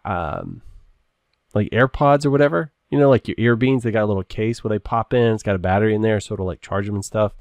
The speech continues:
Um, but they'll record a local track, and then they also stream it back to, like, the main base, and then that base you can, like, plug in your camera. So you can either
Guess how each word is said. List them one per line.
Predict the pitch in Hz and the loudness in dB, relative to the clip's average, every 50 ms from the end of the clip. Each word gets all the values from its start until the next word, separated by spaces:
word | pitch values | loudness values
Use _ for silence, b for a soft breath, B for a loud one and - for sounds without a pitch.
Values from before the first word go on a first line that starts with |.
| b b b b b b b b b b b b b b | b b b b b b b b b b b b b b
Um, | - 110 92 95 95 98 | -8 -6 -4 -4 -4 -4
but | 98 117 104 | -4 -4 0
they'll | - 123 120 113 113 113 | 2 4 6 6 4 4
record | 107 107 - - 127 117 | 2 0 0 2 2 4
a | 107 | 4
local | 95 107 113 110 - 117 | 4 2 0 0 0 -4
track, | - - 113 107 107 107 104 - - _ _ _ _ _ _ _ - | -2 0 0 0 2 0 -2 -4 -10 _ _ _ _ _ _ _ -6
and | - 107 | -2 0
then | 113 113 | 2 2
they | 113 110 | 2 2
also | 92 - 113 120 123 - - 110 | 2 2 2 2 2 0 -4 -6
stream | 101 - - - 120 117 | -6 -6 -2 0 2 2
it | 113 110 76 | 2 0 0
back | 98 98 101 104 110 107 _ | -2 -2 -2 -2 -4 -6 _
to, | - - - 101 98 | -16 -8 -6 -4 -4
like, | 95 95 95 95 - | -2 -2 -4 -4 -4
the | - 104 | -2 -2
main | 101 104 101 101 98 95 | 0 0 0 0 -2 -2
base, | 90 104 101 117 139 147 - - - | -2 0 0 0 0 0 -4 -8 -8
and | 104 107 104 | -4 0 0
then | 101 98 | 0 0
that | 101 95 78 87 | 0 -2 -2 0
base | 117 120 123 117 - - | 0 2 2 0 0 -2
you | 107 101 | -4 -2
can, | 95 | -2
like, | 92 - - | -2 -4 -4
plug | - - 110 104 | -4 -2 -2 0
in | 98 | -2
your | 98 92 85 | -2 -4 -4
camera. | - 113 110 92 85 87 - _ _ _ _ _ _ _ _ _ _ _ _ | -4 -6 -6 -6 -8 -12 -20 _ _ _ _ _ _ _ _ _ _ _ _
So | - - - 95 95 | -12 -6 -4 -2 -2
you | 98 110 113 | -2 -4 -2
can | - 120 110 | -2 0 0
either | 107 104 104 101 95 92 - | 2 2 2 2 0 0 -4